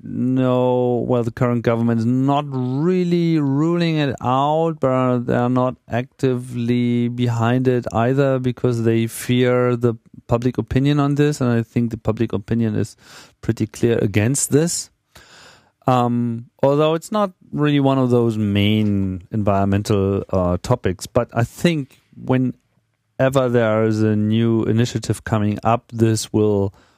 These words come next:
form pretty easily and quick. And so I don't think we're going to see a big fracking industry trend in, uh, Germany and probably not in Europe in, in general.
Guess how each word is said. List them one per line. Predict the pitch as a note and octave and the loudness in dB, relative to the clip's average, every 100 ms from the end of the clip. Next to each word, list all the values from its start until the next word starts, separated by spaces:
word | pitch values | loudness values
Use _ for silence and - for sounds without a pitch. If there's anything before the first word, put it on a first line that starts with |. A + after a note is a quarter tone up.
| _ | _
form | - - A#2 A2 G#2+ G2+ | -12 0 2 2 0 -2
pretty | - A#2 - G#2+ F2+ G#2 | 0 0 0 0 0 0
easily | G2+ G#2 F#2+ F2+ | -2 0 0 0
and | - E2+ F2+ F2+ - | -2 -4 -6 -8 -6
quick. | - G2+ - - | -6 -6 -8 -8
And | F2 E2+ E2 | -6 -6 -10
so | - G2 F#2 F2+ - | -2 0 2 0 -2
I | F#2 G2 G2+ G#2+ A2 G#2+ _ _ | -2 0 2 2 0 -4 _ _
don't | A2 G#2+ A2 A2 G#2+ - | 2 4 4 2 -2 -8
think | - A#2 A#2 A2 | -2 0 2 2
we're | G#2+ G2+ | 2 2
going | G#2+ G#2+ | 2 0
to | - G#2+ G#2 G2+ | 0 2 2 0
see | - - - A2 G#2+ G#2 | -2 -4 0 2 2 0
a | F#2 - - | -2 -8 -4
big | G#2 | -4
fracking | - - G#2 - G2+ G2 - - - _ - | -2 -2 -2 -2 -4 -4 -10 -20 -20 _ 0
industry | A2+ G2+ - G#2 | 2 0 0 0
trend | G2 - A#2 A2 G#2 F#2+ - - | 0 0 2 4 0 -2 -10 -4
in, | G#2+ G#2 G2+ G2 - | 0 2 2 -2 0
uh, | G2 F#2+ F#2 F2+ | 0 2 0 -2
Germany | G2 G#2 G2+ G2+ G2 F#2+ | 0 2 2 2 2 0
and | F2+ F#2 | 0 -2
probably | - G2 G2 | -4 -2 0
not | F#2+ | -2
in | F#2+ F#2+ | -2 -2
Europe | G2 F#2+ - | 2 0 0
in, | F#2+ F2+ F#2+ | -4 -6 -6
in | F2+ | -2
general. | F#2+ F#2+ E2+ F2+ | -2 0 -2 -6